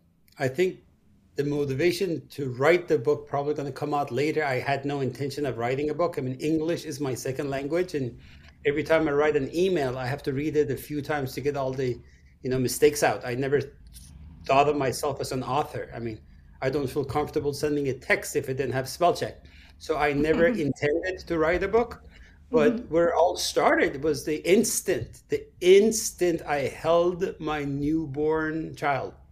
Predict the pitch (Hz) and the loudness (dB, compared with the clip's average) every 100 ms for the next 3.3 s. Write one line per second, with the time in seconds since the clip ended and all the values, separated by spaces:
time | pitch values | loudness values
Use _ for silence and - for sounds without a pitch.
0 | - _ _ _ _ 226 202 202 196 196 | -20 _ _ _ _ -10 -10 -10 -12 -16
1 | _ _ _ - 127 131 - - 156 160 | _ _ _ -6 -2 -2 -6 -2 4 6
2 | 175 - - - - - - - - - | 4 -6 -20 -20 -20 -20 -20 -20 -20 -8
3 | 135 127 | -6 -6